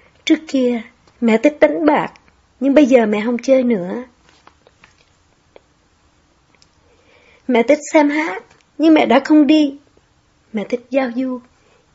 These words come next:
nhưng mẹ đã sống biệt tích. Mẹ thích ăn diện, nhưng mẹ đã từ bỏ cả. Nếu con đi tu theo ý muốn của mẹ, và cũng là của ông Simon Anh,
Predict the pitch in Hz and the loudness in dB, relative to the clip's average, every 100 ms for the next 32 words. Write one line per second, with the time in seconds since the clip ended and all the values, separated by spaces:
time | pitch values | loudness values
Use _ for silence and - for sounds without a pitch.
0 | _ 240 247 240 233 202 190 180 - 269 | _ -8 -4 -2 -4 -4 -6 -6 -4 -2
1 | 277 220 - 311 - _ - - _ _ | -2 -4 -8 -10 -12 _ -18 -18 _ _
2 | _ _ - - _ - 277 349 381 339 | _ _ -20 -20 _ 0 2 2 4 4
3 | 320 247 240 185 208 - 233 233 196 196 | 6 6 6 4 2 0 2 4 4 0
4 | 208 - 196 175 170 196 185 170 190 240 | 0 2 2 2 -2 -2 -4 -4 -8 -12
5 | _ _ - - _ _ _ _ - - | _ _ -18 -18 _ _ _ _ -20 -10
6 | 240 226 226 226 294 - 277 262 247 240 | -4 0 0 0 -2 -2 2 4 4 4
7 | 269 254 240 247 247 269 285 302 294 311 | 4 4 2 4 4 6 4 4 4 4
8 | 240 185 160 165 _ _ _ - 226 - | 4 2 0 -6 _ _ _ 0 0 2
9 | 196 240 277 220 233 - 254 233 269 254 | 2 4 4 6 4 4 4 4 4 6
10 | 254 247 | 4 2